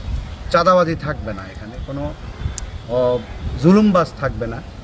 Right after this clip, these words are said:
এবং সাদাতপুরে হবে সন্ত্রাস এবং মাদক এবং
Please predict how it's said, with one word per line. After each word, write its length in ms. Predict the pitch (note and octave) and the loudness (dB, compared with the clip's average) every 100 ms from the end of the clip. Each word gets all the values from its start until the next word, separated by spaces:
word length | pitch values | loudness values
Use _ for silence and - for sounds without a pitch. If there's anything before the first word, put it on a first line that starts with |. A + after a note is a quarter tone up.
| - - - - - | -16 -14 -10 -8 -4
এবং 240 | D#3+ F3 E3 | 2 2 2
সাদাতপুরে 680 | D#3+ F#3 F#3+ - F#3 F#3 C3+ D3 | 4 4 4 -2 -4 -4 -6 -2
হবে 280 | D#3+ D#3 D#3 - - - - | 0 2 2 -2 -6 -2 4
সন্ত্রাস 400 | F#3 F3+ F#3+ - | 6 8 6 6
এবং 160 | D#3+ D#3+ C3+ | 2 2 2
মাদক 360 | C#3+ D#3+ E3+ - | 2 6 4 2
এবং 140 | C3+ | -6